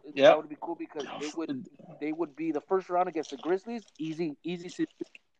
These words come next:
Speaker 2: And then the second, the second round would be Nuggets or
Speaker 1: Correct.
Speaker 2: Jazz. So they
Speaker 1: Oh, yeah.
Speaker 2: would beat the, the Clippers or the Rockets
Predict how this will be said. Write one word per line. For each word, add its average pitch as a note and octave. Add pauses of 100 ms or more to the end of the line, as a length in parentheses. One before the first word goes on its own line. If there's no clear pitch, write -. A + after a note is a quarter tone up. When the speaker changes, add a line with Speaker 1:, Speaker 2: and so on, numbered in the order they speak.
(160)
Speaker 2:
And C#3+
then D#3+
the D#3
second, - (140)
the D3+
second F#3+
round G3
would F#3
be D#3+
Nuggets E3+
or C#3
Speaker 1:
Correct. B2 (260)
Speaker 2:
Jazz. -
So D#3+
they E3+
Speaker 1:
Oh, F3
yeah. E3
Speaker 2:
would - (180)
beat G3+ (460)
the, D3
the D3
Clippers F#3
or E3+
the E3
Rockets D#3